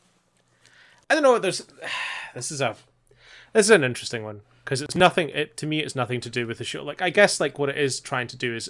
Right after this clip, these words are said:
to illustrate the sort of psychology behind gossiping and how rumors spread and, you know, things like that. Even how believability, uh, becomes,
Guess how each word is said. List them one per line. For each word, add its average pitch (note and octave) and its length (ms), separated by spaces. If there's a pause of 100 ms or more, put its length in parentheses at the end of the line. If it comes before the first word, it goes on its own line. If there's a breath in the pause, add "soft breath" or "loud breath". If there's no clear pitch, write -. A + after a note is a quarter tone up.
to - 180
illustrate A#2+ 560 (1000 soft breath)
the A#2 520 (760)
sort - 240
of C3 60
psychology A#2 680
behind G#2+ 680 (360)
gossiping A2+ 640
and G#2+ 200
how A2+ 320 (100)
rumors A#2 400
spread A2 580
and, A2 220 (680 soft breath)
you B2+ 80
know, A2+ 180
things A#2+ 340
like B2 160
that. A2+ 220
Even B2 240
how A#2+ 180
believability, A#2 960 (480)
uh, A2+ 240
becomes, A2 680